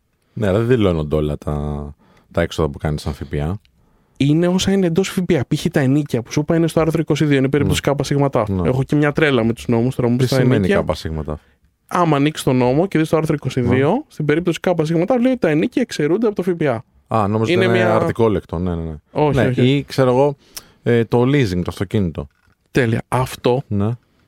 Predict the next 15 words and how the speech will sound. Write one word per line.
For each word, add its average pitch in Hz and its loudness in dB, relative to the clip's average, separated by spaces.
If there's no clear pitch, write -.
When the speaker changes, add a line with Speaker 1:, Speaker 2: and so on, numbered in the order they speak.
Speaker 2:
είναι 147 0
η 165 0
παράγραφος 170 0
τέσσερα 143 0
του 135 0
άρθρου 131 0
τριάντα 123 0
του 135 -2
ίδιου 135 2
νόμου 147 2
του 151 2
είκοσι 135 0
οκτώ 147 -4
πενήντα 139 2
εννιά. 139 -2